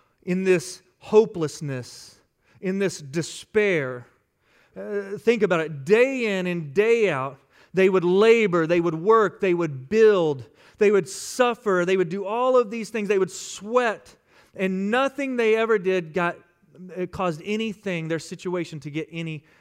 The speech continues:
better. No matter what they accomplished, their status remained the same. They were slaves, and there was nothing that they could ever do to change that.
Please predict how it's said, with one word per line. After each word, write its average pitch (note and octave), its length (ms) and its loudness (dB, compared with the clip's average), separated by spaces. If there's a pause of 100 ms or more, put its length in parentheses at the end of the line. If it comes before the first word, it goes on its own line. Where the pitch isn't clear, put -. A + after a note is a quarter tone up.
(160)
better. D#3 400 0
No E3+ 120 -2
matter F#3 220 2
what G#3 460 0
they A3+ 160 4
accomplished, F3+ 920 -8 (540)
their F3 240 2
status F#3 800 -2
remained D#3+ 760 -4 (500)
the C#3 200 -6
same. A#2 560 -8 (720)
They F3+ 180 4
were F3+ 140 0
slaves, D3+ 1080 -4 (420)
and F3+ 140 -2
there F#3+ 80 4
was E3 220 0
nothing A#3+ 640 -4
that F#3+ 280 -2
they G3 540 0 (920)
could F#3 200 0
ever G#3+ 260 4
do D3 460 -4 (460)
to - 120 -12
change C#3+ 540 -10
that. A2 260 -12